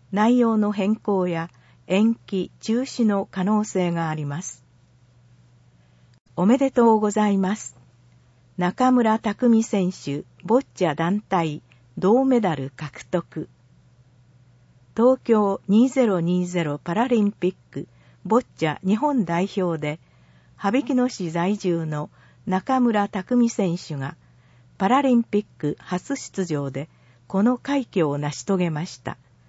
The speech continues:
ボッチャ団体、運動機能、ビーシー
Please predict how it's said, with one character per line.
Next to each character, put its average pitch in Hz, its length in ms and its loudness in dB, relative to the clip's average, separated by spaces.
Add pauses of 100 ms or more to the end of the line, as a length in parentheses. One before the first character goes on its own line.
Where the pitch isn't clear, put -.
(500)
ボ 202 160 4
ッ - 140 -6
チ 196 100 -2
ャ 180 80 0
団 175 260 -2
体、 165 480 -4 (260)
運 247 260 2
動 247 240 2
機 233 200 -4
能、 139 380 -4 (360)
ビ 254 220 0
ー - 40 -4
シ 233 320 -4
ー 147 80 -8